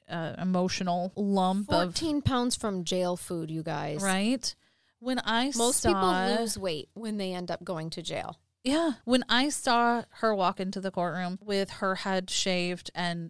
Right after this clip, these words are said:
Speaker 1: she's so small and she has those shackles and the uniform on, it made me emotional.
Speaker 2: Yeah.
Speaker 1: Like, it's so sad to think what she went through and to see her like that
Speaker 2: Right.
Speaker 1: and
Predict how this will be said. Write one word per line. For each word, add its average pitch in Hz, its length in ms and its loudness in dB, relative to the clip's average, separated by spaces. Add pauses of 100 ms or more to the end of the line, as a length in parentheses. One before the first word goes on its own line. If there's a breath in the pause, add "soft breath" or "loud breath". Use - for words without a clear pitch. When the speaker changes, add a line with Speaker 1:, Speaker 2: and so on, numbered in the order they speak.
Speaker 1:
she's 196 320 -4
so 185 480 0 (300)
small 175 580 0
and 170 160 -4
she 185 140 -4
has 180 220 -2
those 180 140 -4
shackles 175 460 -4
and 170 140 -8
the 165 320 -8
uniform 202 420 -2
on, 214 240 0
it 202 240 0
made 185 220 -6
me 156 100 -8
emotional. - 500 -12
Speaker 2:
Yeah. 220 360 -2 (100)
Speaker 1:
Like, 196 180 -10
it's 208 200 0
so 220 260 4
sad 202 320 2
to 196 80 -2
think 196 240 -4
what 185 100 -2
she - 180 -4
went 185 200 -4
through 190 120 -2
and 185 100 -2
to 175 60 -2
see 208 300 -4
her 254 220 -4
like 247 320 -6
that 269 220 -4
Speaker 2:
Right. 226 160 2
Speaker 1:
and 202 220 -4